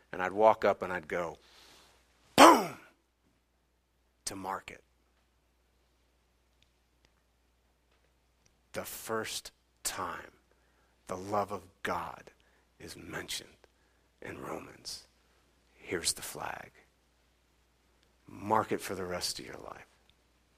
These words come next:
Notice God's love is poured into our hearts to replace the shame in our hearts. Do you see that? Shame is a big deal. Shame is diminishment.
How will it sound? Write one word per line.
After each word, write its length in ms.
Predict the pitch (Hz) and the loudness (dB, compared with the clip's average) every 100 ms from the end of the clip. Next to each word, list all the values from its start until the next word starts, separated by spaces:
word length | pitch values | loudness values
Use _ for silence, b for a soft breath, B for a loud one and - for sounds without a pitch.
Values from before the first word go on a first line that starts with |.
| _ _ _ _ _ _ _ _ _ - - - - - - _ _ _ _ B B B - | _ _ _ _ _ _ _ _ _ -20 -20 -20 -20 -20 -20 _ _ _ _ B B B 0
Notice 240 | 139 156 | 4 4
God's 340 | - 117 117 110 | 8 10 10 8
love 300 | 113 117 110 | 8 8 6
is 100 | - | -2
poured 300 | - 120 117 | -2 2 4
into 220 | 110 110 | 4 6
our 160 | 104 98 | 8 8
hearts 320 | 113 110 - | 6 4 0
to 100 | 107 | -4
replace 420 | 104 - 113 110 | -4 0 2 2
the 100 | 107 | -2
shame 380 | - 110 104 101 | -2 0 0 -2
in 100 | 92 | -2
our 120 | 87 | -2
hearts. 300 | 85 85 - | -2 -2 -4
Do 60 | 98 | -4
you 40 | |
see 220 | - 110 | -4 0
that? 240 | 107 110 110 b b b b b b b b _ _ _ _ _ _ _ | 2 0 -2 b b b b b b b b _ _ _ _ _ _ _
Shame 380 | - 127 143 151 | -2 2 4 2
is 100 | 123 | 0
a 60 | |
big 260 | 110 123 107 | 0 0 0
deal. 420 | 113 113 98 82 - - _ _ _ _ _ _ _ _ _ _ _ _ _ _ _ _ _ | 2 4 4 0 -8 -20 _ _ _ _ _ _ _ _ _ _ _ _ _ _ _ _ _
Shame 560 | - - 139 156 156 147 | -4 2 4 4 2 0
is 180 | 127 101 | -2 -2
diminishment. 840 | 117 104 117 117 - - 87 - | -2 -2 -2 -2 -4 -6 -10 -12